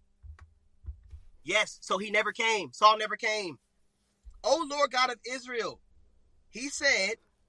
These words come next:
Your, your servant has surely heard that Saul could short, and, uh, so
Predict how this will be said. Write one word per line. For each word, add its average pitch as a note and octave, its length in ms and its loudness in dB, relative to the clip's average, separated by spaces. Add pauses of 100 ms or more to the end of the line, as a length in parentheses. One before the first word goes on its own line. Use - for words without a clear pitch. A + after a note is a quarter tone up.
(340)
Your, F#3+ 140 0 (340)
your F3+ 280 2
servant A#3 440 -2
has G3+ 240 -2
surely A#3 320 0
heard A3+ 220 0
that F#3+ 100 -8
Saul G#3 260 2
could G3 140 -14
short, A3 260 -4 (960)
and, F#3 180 2
uh, F#3 140 8 (100)
so F#3 300 2